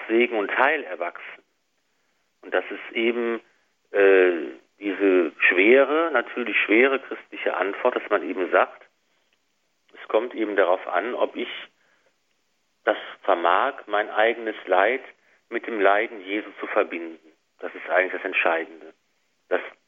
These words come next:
in Christus da jemand gewesen ist, der zum ersten Mal freiwillig, ganz freiwillig sich hingegeben hat für die Menschen.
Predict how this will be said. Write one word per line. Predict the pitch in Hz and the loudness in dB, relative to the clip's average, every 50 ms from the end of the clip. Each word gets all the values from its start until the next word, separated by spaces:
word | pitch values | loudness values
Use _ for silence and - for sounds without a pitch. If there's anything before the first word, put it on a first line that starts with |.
| _ _ - | _ _ -16
in | 92 90 82 | -14 -12 -8
Christus | - - 139 131 131 - - 120 104 - - | 0 0 0 0 0 -4 -6 -6 -6 -6 0
da | - 110 107 110 110 110 - - | 2 4 4 4 0 -2 -8 -16
jemand | 98 107 107 101 98 98 - | -12 -6 -2 -2 -2 -2 -4
gewesen | - 98 87 101 107 110 104 104 104 90 | -8 -6 -2 0 0 0 0 -2 -4 -6
ist, | 85 - - | -6 -4 -2
der | 95 95 - - | -2 -2 -2 -4
zum | - 92 80 | -12 -8 0
ersten | 92 113 131 - - - - - 110 | 4 4 4 4 0 -10 -16 -14 -6
Mal | 104 98 95 92 92 92 90 - _ _ _ - - - | -2 0 2 2 0 -2 -4 -10 _ _ _ -18 -10 -2
freiwillig, | - 104 110 143 160 139 - 90 82 - - - - - - - _ _ _ _ _ _ _ _ _ _ _ _ _ _ _ _ _ _ _ _ _ _ _ - | 2 2 2 2 0 -4 -8 -14 -16 -16 -18 -20 -20 -20 -20 -20 _ _ _ _ _ _ _ _ _ _ _ _ _ _ _ _ _ _ _ _ _ _ _ 0
ganz | 98 98 107 131 131 - - - - - - _ _ _ - | 0 0 0 0 -6 -18 -18 -20 -20 -20 -20 _ _ _ -18
freiwillig | - - 92 95 104 123 131 120 123 117 113 110 - - - - _ _ _ _ _ _ _ _ _ _ _ _ - | -8 -2 0 2 2 2 -2 -4 -8 -10 -10 -12 -12 -14 -18 -20 _ _ _ _ _ _ _ _ _ _ _ _ -10
sich | 104 98 - - | -8 -6 -4 -2
hingegeben | - 156 165 156 131 113 104 104 107 107 107 101 92 | 0 0 0 0 -2 0 2 2 2 2 2 0 0
hat | 101 107 - - - - - - - | 0 0 -2 -4 -20 -20 -18 -14 -8
für | 123 117 120 123 | -4 0 0 0
die | 120 - 101 | 0 -2 -8
Menschen. | 95 92 95 98 110 120 123 - - - - 180 180 170 | -4 -2 0 0 0 -2 -2 -2 -2 -2 -4 -6 -8 -10